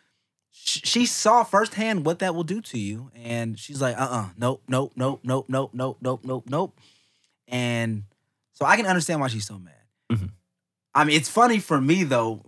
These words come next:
Speaker 1: and, you know, seeing the, that interview and a couple others, when then Drake's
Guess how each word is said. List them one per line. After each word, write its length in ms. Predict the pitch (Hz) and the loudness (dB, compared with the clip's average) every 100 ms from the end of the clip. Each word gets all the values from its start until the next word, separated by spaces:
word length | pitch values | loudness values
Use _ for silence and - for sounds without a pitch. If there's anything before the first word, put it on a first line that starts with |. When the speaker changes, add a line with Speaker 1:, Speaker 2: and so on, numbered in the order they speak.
| 120 | -4
Speaker 1:
and, 180 | 143 143 | -2 0
you 60 | |
know, 140 | 135 110 | 0 -2
seeing 260 | - 160 | -2 0
the, 220 | 135 120 113 80 | 0 -2 -4 -6
that 180 | 135 127 | -4 -2
interview 280 | 135 123 127 | -2 -2 -2
and 60 | 110 | -4
a 60 | |
couple 240 | 139 117 - | -6 -8 -2
others, 420 | 147 143 107 104 _ _ _ _ _ _ - _ _ _ | 2 2 -2 -8 _ _ _ _ _ _ -20 _ _ _
when 200 | 143 139 | 0 2
then 260 | 151 139 113 | 4 2 2
Drake's 640 | 135 175 - - - - | 2 0 -2 -16 -12 -12